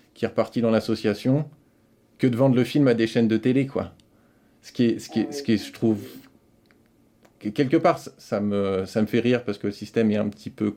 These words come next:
comme ça. On a approché des chaînes de télé au début. Personne voulait le film. Personne. Parce que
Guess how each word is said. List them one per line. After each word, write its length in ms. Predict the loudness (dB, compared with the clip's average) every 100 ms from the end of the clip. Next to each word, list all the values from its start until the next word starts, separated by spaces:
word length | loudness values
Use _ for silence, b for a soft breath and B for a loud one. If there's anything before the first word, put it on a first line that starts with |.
| -4
comme 220 | 0 0
ça. 200 | 2 2
On 120 | 4
a 60 | 2
approché 340 | 2 0 0
des 100 | 0
chaînes 200 | 2 2
de 100 | 2
télé 260 | 0 2 4
au 80 | 4
début. 380 | 2 0 -2 -2 B B B B -2
Personne 320 | 0 2 2
voulait 180 | 2 2
le 40 |
film. 300 | 0 -4 -4 -12 _
Personne. 380 | -4 -2 -4 -8 -10 b b b b b _
Parce 260 | -6 -6
que 760 | -14 -4 0 2 2 2 2